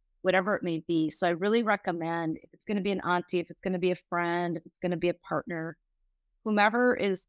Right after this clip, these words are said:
is going to be involved in that child's life in a significant way, that they be involved in some of these hard conversations with you, at least be present in the room. But I am of the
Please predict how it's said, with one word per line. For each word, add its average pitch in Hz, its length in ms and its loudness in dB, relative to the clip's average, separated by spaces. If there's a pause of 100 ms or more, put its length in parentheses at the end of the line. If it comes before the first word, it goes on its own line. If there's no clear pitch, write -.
is 180 180 -2
going 180 220 0
to 175 60 -6
be 170 120 -2
involved 165 380 -4
in 170 60 -8
that 156 160 -4
child's 156 340 -4
life 139 300 -6 (280)
in 170 300 0
a 151 140 -2
significant 160 720 -6
way, 170 480 -2 (760)
that 190 180 2
they 202 160 2
be 196 220 2
involved 165 380 0
in 160 100 -4
some 156 160 -8
of 139 80 -4
these 147 160 -4
hard - 220 -6
conversations - 760 -6
with - 140 -20
you, - 100 -14
at - 100 -16
least 202 240 -6
be 175 220 -6
present 147 460 -6
in 127 80 -14
the 143 80 -12
room. 147 260 -6 (480)
But 196 140 4
I 208 140 4
am 240 140 6
of 240 200 2
the 214 340 2